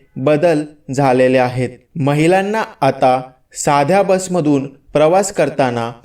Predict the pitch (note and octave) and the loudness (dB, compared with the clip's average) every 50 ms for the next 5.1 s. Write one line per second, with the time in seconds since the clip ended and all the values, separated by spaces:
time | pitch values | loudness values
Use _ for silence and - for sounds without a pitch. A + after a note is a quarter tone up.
0 | - - _ - D3 C#3+ D3+ D#3 - F#3+ G3+ G#3 G#3 - E3+ D#3+ D3 C#3 C#3 C3+ | -20 -10 _ -2 0 0 0 0 -2 -2 -2 -2 -2 -2 -2 0 0 -2 -2 -4
1 | C3 B2+ C3 C3 B2+ A#2+ B2 B2 - _ _ _ _ _ C#3+ C#3+ C#3+ C#3+ D#3 F3+ | -4 -2 0 0 0 0 -2 -6 -12 _ _ _ _ _ 0 0 0 2 0 0
2 | E3+ D#3 D3 C#3 C#3 C#3 - - _ _ _ _ - - C3+ C3+ D3+ D#3+ D#3 D3 | 0 0 -2 -4 -6 -8 -12 -18 _ _ _ _ -8 -2 0 2 2 4 2 0
3 | C#3 C#3+ - - - _ _ _ _ _ _ - D#3 D#3+ D#3 D#3+ F3 D#3+ D3+ C#3 | 0 -2 -8 -12 -16 _ _ _ _ _ _ 0 0 0 0 -2 -2 0 0 0
4 | C3+ C3 C3+ - - _ _ _ _ - B2+ C#3+ C#3+ D3+ D#3+ E3+ D#3+ D3+ C#3 C3+ | 0 0 -4 -8 -16 _ _ _ _ -6 0 2 2 2 2 2 0 0 -2 -4
5 | C3+ - | -6 -10